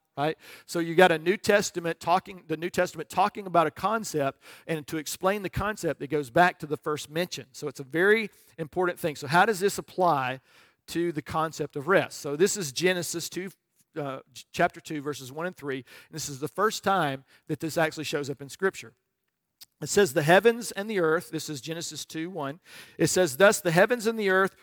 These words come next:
were completed in all their vast array." Completed is an important word. We're gonna come back to that.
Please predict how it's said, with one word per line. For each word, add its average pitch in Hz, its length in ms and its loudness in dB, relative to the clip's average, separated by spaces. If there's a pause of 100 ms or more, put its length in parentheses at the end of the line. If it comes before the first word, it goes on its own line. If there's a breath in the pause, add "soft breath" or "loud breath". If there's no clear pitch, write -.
(120 soft breath)
were 156 140 -4
completed 240 880 0 (200 soft breath)
in 151 120 -4
all 214 400 2
their 214 140 2
vast 170 420 0
array." 139 400 -6 (320)
Completed 180 480 0
is 139 100 -10
an 151 80 -6
important 160 360 -6
word. 135 180 -4
We're 131 60 -10
gonna 131 140 -14
come 139 180 -14
back 135 200 -4
to 127 80 -10
that. 120 220 -8